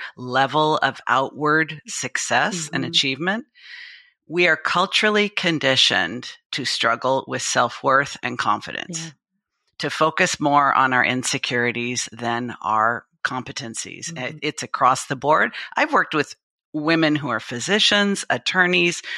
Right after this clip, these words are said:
Speaker 1: double P H Ds across the board. And that is so disturbing to me
Speaker 2: Yeah.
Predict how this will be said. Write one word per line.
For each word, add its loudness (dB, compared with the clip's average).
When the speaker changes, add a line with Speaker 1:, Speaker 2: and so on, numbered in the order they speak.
Speaker 1:
double 4
P 0
H 2
Ds 4
across -2
the -6
board. 2
And 0
that 0
is 4
so 2
disturbing 0
to -6
me -2
Speaker 2:
Yeah. -10